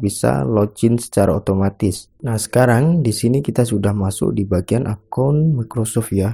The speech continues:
at outlook dot com. Kemudian kita masuk di bagian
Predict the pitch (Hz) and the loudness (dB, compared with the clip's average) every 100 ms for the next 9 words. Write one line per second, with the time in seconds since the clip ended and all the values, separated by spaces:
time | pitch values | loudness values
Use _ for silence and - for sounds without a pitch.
0 | - _ _ - 117 - 113 110 107 104 | -6 _ _ -2 0 0 -4 -2 -2 -2
1 | - 87 - 95 131 196 _ _ _ _ | -2 -4 -4 -2 -2 -4 _ _ _ _
2 | _ - 98 98 113 165 - - 104 98 | _ -4 0 4 4 2 -2 -2 0 0
3 | - 127 101 95 95 107 110 131 131 | 0 0 2 2 0 0 0 0 -4